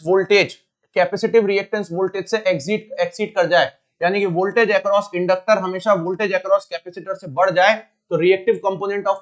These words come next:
power क्या हो जाएगी? अब ये series आरएलसी सर्किट है, यस sir। तो अगर series आरएलसी सर्किट है तो बेटा देखो क्या होगा,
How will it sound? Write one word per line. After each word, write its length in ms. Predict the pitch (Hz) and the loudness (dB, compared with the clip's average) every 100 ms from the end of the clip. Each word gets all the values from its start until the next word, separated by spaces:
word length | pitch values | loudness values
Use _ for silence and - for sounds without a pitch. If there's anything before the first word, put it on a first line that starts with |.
| 180 | 2
power 240 | 175 190 | 4 2
क्या 160 | 190 185 | 2 2
हो 120 | 170 | 2
जाएगी? 360 | 165 160 151 117 _ _ _ _ - | 0 -2 -2 -8 _ _ _ _ -2
अब 100 | 170 | 0
ये 80 | 202 | 0
series 380 | 202 214 233 226 | 0 0 2 4
आरएलसी 360 | 214 220 220 | 4 4 0
सर्किट 360 | 202 208 214 196 | -4 0 0 2
है, 80 | 220 214 _ | -2 -2 _
यस 200 | 143 175 170 | 0 0 2
sir। 160 | - - _ _ _ | -2 -2 _ _ _
तो 40 | 175 | 4
अगर 200 | 175 175 | 4 0
series 320 | 202 208 233 | -2 0 6
आरएलसी 300 | 208 214 233 | 4 4 0
सर्किट 320 | 226 202 202 226 | 2 2 2 0
है 40 | |
तो 80 | 220 | -2
बेटा 160 | 202 214 | 0 0
देखो 220 | 214 214 | 2 0
क्या 160 | 208 196 | 6 6
होगा, 240 | 185 | 6